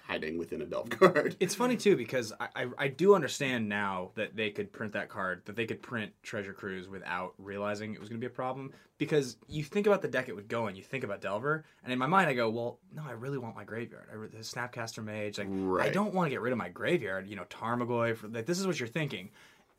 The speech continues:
Speaker 1: And
Speaker 2: And
Speaker 1: that's
Speaker 2: then
Speaker 1: interesting choices. That's, like,
Speaker 2: Yeah.
Speaker 1: choice, and they like you making interesting choices.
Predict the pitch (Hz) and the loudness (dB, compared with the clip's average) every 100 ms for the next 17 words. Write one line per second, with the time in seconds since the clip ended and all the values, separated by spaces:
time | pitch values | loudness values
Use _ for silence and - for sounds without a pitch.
0 | 151 160 185 170 143 113 101 - 143 120 | 4 8 10 8 6 -2 -2 4 6 6
1 | 73 - - - 120 - - 110 151 143 | 2 -8 -10 -4 0 6 6 8 6 4
2 | - 143 139 180 170 123 110 107 95 - | 4 6 10 10 8 4 4 2 -4 -6
3 | - 90 - 62 - - | -10 -10 -8 -8 -10 -14